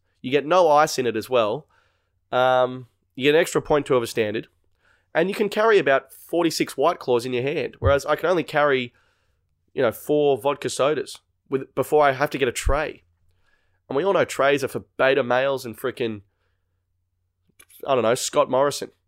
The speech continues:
Fuck, my example game is poor today. You just know Scott Morrison at the pub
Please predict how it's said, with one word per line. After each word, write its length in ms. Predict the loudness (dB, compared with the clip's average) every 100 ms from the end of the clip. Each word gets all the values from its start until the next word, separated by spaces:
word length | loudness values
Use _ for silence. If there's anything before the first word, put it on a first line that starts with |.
| _ _ _ _ _ _ _ _ _ _
Fuck, 340 | -4 -2 -2
my 120 | 0 0
example 360 | 0 -2 -2
game 180 | -2 -4
is 80 | -6
poor 260 | -4 -2
today. 400 | -2 -2 -4 -6 -14 _ _ _ _ _
You 120 | -4 0
just 180 | 2
know 160 | 4 2 0
Scott 320 | -2 0 2
Morrison 360 | 2 2 0
at 80 | -2
the 60 | -2
pub 380 | -2 -2 -2